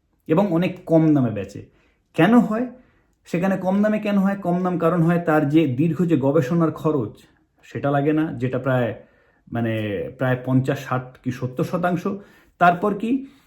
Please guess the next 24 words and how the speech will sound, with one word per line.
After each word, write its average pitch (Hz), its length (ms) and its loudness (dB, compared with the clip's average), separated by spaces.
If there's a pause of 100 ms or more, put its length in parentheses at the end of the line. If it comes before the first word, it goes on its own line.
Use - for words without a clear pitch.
(140)
যেহেতু 202 420 2
সেই 196 180 0
ওষুধরা 190 840 0
ইতিমধ্যেই 196 680 0
বাজারে 139 380 4
আছে, 131 320 0
ডাক্তাররা 131 400 -2
ব্যবহার 120 400 -2
করছেন 170 560 -4
যে 104 240 -12
দশ, 120 240 -2 (100)
পনেরো, 120 240 -2
কুড়ি 160 220 0
বছর, 185 360 -2 (240)
সেই 170 160 0
ওষুধরা 170 600 -2 (320)
ইতিমধ্যেই 185 760 -2 (440)
মানে 147 400 2 (280)
ডাক্তারদের 156 440 0
কাছে 165 200 0
পরিচিত 170 420 0
এবং 160 280 2
ডাক্তাররা 139 340 0
তাদের, 151 400 -2